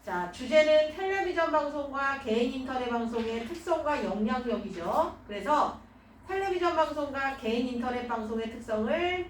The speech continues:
제작, 주체, 방송, 내용, 시청자와의 소통 방식 중심으로 비교했다.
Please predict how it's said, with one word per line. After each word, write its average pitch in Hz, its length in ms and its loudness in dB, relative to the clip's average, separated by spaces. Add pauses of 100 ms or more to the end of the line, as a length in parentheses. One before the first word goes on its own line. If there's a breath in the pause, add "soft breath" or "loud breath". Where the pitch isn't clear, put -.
제작, 220 520 0 (260)
주체, 190 760 0 (460 loud breath)
방송, 349 680 0 (160)
내용, 196 760 2 (360)
시청자와의 320 1160 2
소통 381 560 -6
방식 254 560 -2
중심으로 220 540 0
비교했다. 202 720 -4